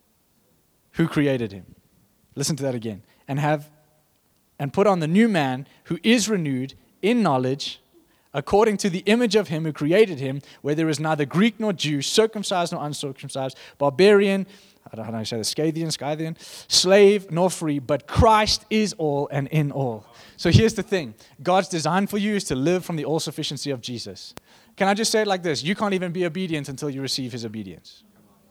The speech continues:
<laughs> 'Cause you're dead. Dead guys can't be obedient unless they're made alive, resurrected by Jesus, right? So resurrection life in Jesus looks like following him because he enables you to.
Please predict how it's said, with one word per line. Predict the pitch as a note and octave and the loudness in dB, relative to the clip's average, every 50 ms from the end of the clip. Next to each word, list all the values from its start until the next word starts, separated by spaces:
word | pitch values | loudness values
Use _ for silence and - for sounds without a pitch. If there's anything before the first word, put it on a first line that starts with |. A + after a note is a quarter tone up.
| _ _ _ _ _ _ _ _ _ | _ _ _ _ _ _ _ _ _
<laughs> | _ _ - - _ _ _ _ _ _ _ _ _ _ _ _ _ _ _ _ _ _ _ - | _ _ -20 -20 _ _ _ _ _ _ _ _ _ _ _ _ _ _ _ _ _ _ _ -6
'Cause | E3 D3 | -4 -4
you're | D#3 D3 | -4 -2
dead. | A#2+ D#3+ D3+ A#2+ G2 - - - - | 0 0 0 0 -2 -8 -16 -20 -10
Dead | C3+ D3 D3 | -8 -8 -4
guys | D3 D3+ C#3+ C3 | -2 -4 -4 -4
can't | - - C3 A#2+ | -4 -8 -8 -6
be | C3 B2+ | -6 -6
obedient | A#2 A#2 B2 A#2 A#2+ A2+ G#2 - | -6 -6 -8 -8 -8 -10 -10 -10
unless | A2 G#2+ A2 G#2+ - - | -10 -8 -8 -10 -8 -6
they're | A#2 G#2+ | -6 -6
made | G2+ A2+ A2 G#2 | -6 -6 -8 -8
alive, | G#2 G#2 G#2+ A2 G#2+ G2+ | -8 -8 -8 -8 -8 -6
resurrected | A2 G#2+ G2+ G#2 G#2+ G#2 - - G2 | -6 -6 -6 -6 -8 -8 -10 -8 -8
by | G#2+ | -8
Jesus, | G#2 - C3+ D#3 - - F2+ - - | -6 -6 -6 -8 -8 -10 -14 -14 -14
right? | G#2+ C3 D3 - _ _ _ _ _ _ _ _ _ _ _ _ _ _ _ _ _ _ _ _ _ | -14 -14 -14 -16 _ _ _ _ _ _ _ _ _ _ _ _ _ _ _ _ _ _ _ _ _
So | - F3+ D#3 D#3 D#3+ | -2 0 0 0 0
resurrection | D#3+ C#3+ F#3 G3 E3+ G3+ G3 F#3+ F3+ - F#3 D3+ | 0 2 2 2 4 2 0 0 2 0 0 0
life | C#3+ D3+ E3+ F3+ F3+ - | 0 0 0 -2 -2 -4
in | E3 D3+ | -6 -6
Jesus | C3+ D3 F#3+ F#3+ - D#3+ - - | -4 -4 -2 -2 -4 -4 -4 -4
looks | D#3+ D#3 - | -4 -6 -4
like | - C#3+ C3+ | -4 -4 -6
following | - - E3+ E3 F3 F3 E3+ E3 | -4 -4 -4 -2 -2 -2 -4 -4
him | D3+ D3+ D3+ | -4 -6 -6
because | D3 C3+ - D#3 C#3 | -6 -6 -6 -6 -6
he | C3+ C3+ | -6 -6
enables | C3 C3+ C#3 D#3+ C#3+ C#3 A#2 G#2 | -6 -6 -6 -6 -6 -8 -10 -10
you | G#2+ | -14
to. | - - - F2+ | -14 -16 -20 -20